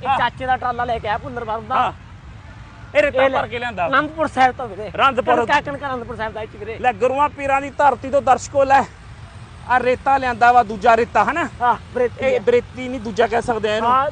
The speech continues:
Speaker 1: ਲਾਜੂ ਦਾ ਤੁਹਾਨੂੰ
Speaker 2: ਤੇ ਇਹ ਲੈ ਕੇ ਆ ਬਾਈ ਜੀ ਉੱਥੋਂ ਅਨੰਦਪੁਰ ਸਾਹਿਬ ਤੋਂ। ਕਿੰਨੇ ਕਿਲੋਮੀਟਰ ਪੈ ਗਿਆ ਹੋਊ?
Speaker 1: ਦੋ ਸੌ ਚਾਲੀ ਕਿਲੋਮੀਟਰ ਬਾਈ।
Speaker 2: ਦੋ ਸੌ ਚਾਲੀ ਕਿਲੋਮੀਟਰ ਤੋਂ ਟਰੈਕਟਰ ਕਿਹੜਾ ਸੀ?
Speaker 1: ਸੱਤ ਸੌ ਪੰਤਾਲੀ ਬਾਈ, ਸੋਨਾਲੀਕਾ।
Speaker 2: ਬਿਜਲੀ ਬਹੁਤ ਖਾ ਗਿਆ ਹੋਊ।
Speaker 1: ਰੱਬ ਜਾਣੇ, ਮੈਂ ਦੇਖਿਆ ਨਹੀਂ ਬੱਲਾ।
Speaker 2: ਹਿਸਾਬ ਨਹੀਂ ਲਾਇਆ?
Speaker 1: ਨਾ ਜੀ ਬਾਈ।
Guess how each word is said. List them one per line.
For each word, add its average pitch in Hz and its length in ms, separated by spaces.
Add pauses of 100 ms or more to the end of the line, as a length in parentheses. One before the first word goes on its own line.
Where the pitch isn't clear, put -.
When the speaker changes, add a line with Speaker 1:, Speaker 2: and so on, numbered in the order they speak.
(100)
Speaker 1:
ਲਾਜੂ 240 260
ਦਾ 262 160
ਤੁਹਾਨੂੰ 240 220 (160)
Speaker 2:
ਤੇ 262 340 (280)
ਇਹ 330 180
ਲੈ 277 180
ਕੇ 277 140
ਆ 277 120
ਬਾਈ 247 280
ਜੀ 269 120
ਉੱਥੋਂ 285 260
ਅਨੰਦਪੁਰ 233 360
ਸਾਹਿਬ 262 200
ਤੋਂ। - 80
ਕਿੰਨੇ 302 200
ਕਿਲੋਮੀਟਰ 269 340
ਪੈ 269 180
ਗਿਆ 254 140
ਹੋਊ? 233 160 (520)
Speaker 1:
ਦੋ 262 120
ਸੌ 240 120
ਚਾਲੀ 226 220
ਕਿਲੋਮੀਟਰ 202 300
ਬਾਈ। 160 180 (140)
Speaker 2:
ਦੋ 277 160
ਸੌ 285 140
ਚਾਲੀ 269 320
ਕਿਲੋਮੀਟਰ 247 480
ਤੋਂ 233 140
ਟਰੈਕਟਰ 262 300
ਕਿਹੜਾ 262 280
ਸੀ? 196 200 (720)
Speaker 1:
ਸੱਤ 262 220
ਸੌ 254 120
ਪੰਤਾਲੀ 202 420
ਬਾਈ, 160 260
ਸੋਨਾਲੀਕਾ। 156 420
Speaker 2:
ਬਿਜਲੀ 190 300
ਬਹੁਤ 240 180
ਖਾ 202 160
ਗਿਆ 175 160
ਹੋਊ। 165 140 (540)
Speaker 1:
ਰੱਬ 220 280
ਜਾਣੇ, 170 260
ਮੈਂ 185 200
ਦੇਖਿਆ 175 300
ਨਹੀਂ 175 100
ਬੱਲਾ। 160 160
Speaker 2:
ਹਿਸਾਬ 247 280
ਨਹੀਂ 214 140
ਲਾਇਆ? 160 240 (160)
Speaker 1:
ਨਾ 240 220
ਜੀ 165 120
ਬਾਈ। 143 160